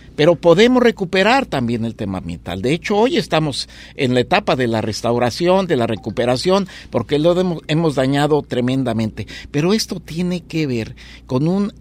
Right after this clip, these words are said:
ejercicio de no aplicación de la ley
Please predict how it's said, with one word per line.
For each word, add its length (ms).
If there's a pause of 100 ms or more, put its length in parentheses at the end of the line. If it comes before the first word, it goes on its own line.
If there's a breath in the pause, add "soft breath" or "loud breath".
(140)
ejercicio 1040
de 220
no 120
aplicación 640
de 140
la 200
ley 300